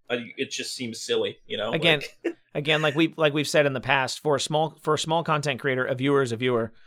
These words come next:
Speaker 2: And
Speaker 1: Yep.
Speaker 2: if you can find ways to collect, if you can find ways to generate more exposure
Speaker 1: Yeah.
Speaker 2: and retain that exposure, like, retain the viewers once they, once they're, once they're exposed to you, you need to retain them.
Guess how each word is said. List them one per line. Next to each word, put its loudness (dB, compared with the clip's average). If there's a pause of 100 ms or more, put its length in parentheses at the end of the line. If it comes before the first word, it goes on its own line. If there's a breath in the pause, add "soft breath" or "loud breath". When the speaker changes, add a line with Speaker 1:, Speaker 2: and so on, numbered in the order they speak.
(380 soft breath)
Speaker 2:
And 4
Speaker 1:
Yep. 2
Speaker 2:
if 0
you 2
can 0
find 2
ways 2
to -4
collect, 2 (380 soft breath)
if -6
you 2
can 2
find 6
ways 4
to -4
generate 2
more 2
exposure 2 (720)
Speaker 1:
Yeah. -4 (300)
Speaker 2:
and 2
retain 2
that 2
exposure, -4
like, -2
retain 0
the 4
viewers 2
once 0
they, 2
once 0
they're, 4 (240 loud breath)
once 4
they're 4
exposed 8
to 0
you, 6
you 0
need 2
to 2
retain 2
them. -2